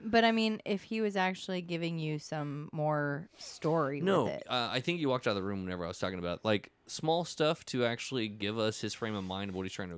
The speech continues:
Speaker 1: Right,
Speaker 2: accomplish.
Speaker 1: yeah.
Speaker 2: Like, if he was to, whenever he's going to the bartender on Tatooine, and he was like, "Hey,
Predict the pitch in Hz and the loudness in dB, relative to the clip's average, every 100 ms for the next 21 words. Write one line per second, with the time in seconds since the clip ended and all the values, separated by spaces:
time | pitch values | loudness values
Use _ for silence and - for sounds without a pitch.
0 | - 196 175 117 127 - 190 131 104 95 | 0 4 4 4 2 0 -2 2 2 2
1 | 107 127 135 127 - 123 113 113 110 110 | -2 0 0 0 -2 -2 0 0 0 0
2 | 104 101 98 104 107 104 98 87 92 95 | -2 -2 -4 -4 -4 -4 -4 -4 -6 -6
3 | 92 90 90 95 87 92 95 90 90 98 | -6 -6 -6 -6 -6 -6 -6 -6 -6 -4
4 | 92 92 87 87 117 104 92 | -4 -4 -6 0 2 2 0